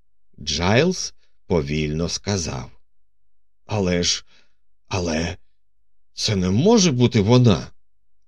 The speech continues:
Адже вони розлучилися, і вона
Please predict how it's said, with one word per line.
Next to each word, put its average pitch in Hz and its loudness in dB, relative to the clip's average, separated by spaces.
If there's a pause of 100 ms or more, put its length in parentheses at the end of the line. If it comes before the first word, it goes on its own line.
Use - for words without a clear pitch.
(140)
Адже 87 -2
вони 95 2 (480)
розлучилися, 120 4 (640)
і 110 -4
вона 107 4